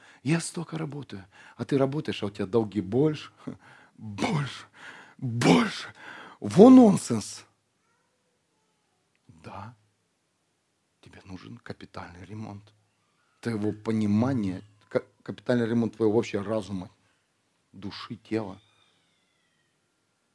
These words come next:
Кто-то принимает сейчас? «Не заботьтесь ни о чем, я позабочусь».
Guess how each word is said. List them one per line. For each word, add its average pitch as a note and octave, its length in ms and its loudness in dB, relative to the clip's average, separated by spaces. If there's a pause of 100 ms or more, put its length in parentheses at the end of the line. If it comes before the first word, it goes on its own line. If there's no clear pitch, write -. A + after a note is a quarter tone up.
(1000)
Кто-то F3 220 4
принимает A3+ 540 2
сейчас? - 360 -18 (1120)
«Не F#3 80 2
заботьтесь D#4 580 2
ни F4 60 -14
о F4 100 -12
чем, E4+ 460 -8
я C#4 220 2
позабочусь». - 640 -2